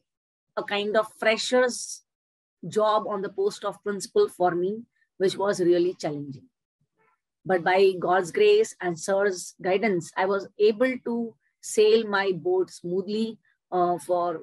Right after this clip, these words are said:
those three years. So very soon, my school, Apex International School over there, it became talk of the town, uh, and it became very famous. And, uh,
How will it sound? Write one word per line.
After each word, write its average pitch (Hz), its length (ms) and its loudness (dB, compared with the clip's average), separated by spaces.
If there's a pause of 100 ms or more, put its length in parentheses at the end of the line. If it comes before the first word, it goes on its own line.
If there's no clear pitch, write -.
those 180 260 2
three 180 180 -6
years. 170 540 -2 (460)
So 190 140 -2
very 208 280 4
soon, 240 400 -2
my 196 220 0
school, 196 640 -4
Apex 190 300 -6
International 190 520 -4
School 190 300 2
over 180 160 2
there, 175 400 0 (420)
it 196 220 0
became 196 580 0
talk - 220 2
of - 180 0
the 214 80 -2
town, 190 560 -4 (360)
uh, 185 220 4
and 175 540 0
it 180 160 -4
became 180 380 -2
very 196 340 -4
famous. 190 640 0
And, 226 340 -2 (680)
uh, 190 80 0